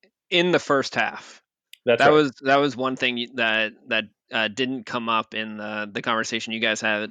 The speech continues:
Speaker 1: in the immediate aftermath. But so Tatum, uh, Tatum had, um, I'm, I'm, uh, he had a great line for the game. I think it was twenty-five, no, twenty-eight, fifteen, and seven,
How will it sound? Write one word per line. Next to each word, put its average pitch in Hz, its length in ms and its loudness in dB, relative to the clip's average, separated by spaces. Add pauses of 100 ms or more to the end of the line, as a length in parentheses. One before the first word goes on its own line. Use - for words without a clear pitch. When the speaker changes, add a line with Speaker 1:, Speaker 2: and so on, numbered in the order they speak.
Speaker 1:
in 110 160 -6
the 110 80 0
immediate 107 440 -2
aftermath. 117 680 0
But 110 240 2 (440)
so 127 80 -2
Tatum, 139 400 2
uh, 127 260 -2
Tatum 120 460 -2 (280)
had, 110 560 0
um, 110 380 -4 (200)
I'm, 131 240 -2
I'm, 120 640 -2 (200)
uh, 139 80 -16 (440)
he 135 80 -6
had 143 160 4
a 123 40 0
great 127 400 2
line 123 400 4
for 113 120 -4
the 113 80 -6
game. 113 260 2
I 107 80 -2
think 113 180 -4
it 110 60 -4
was 110 300 -8
twenty-five, 113 840 0 (240)
no, 110 320 -6
twenty-eight, 117 1080 -4
fifteen, 127 640 0
and 113 180 0
seven, 147 500 -2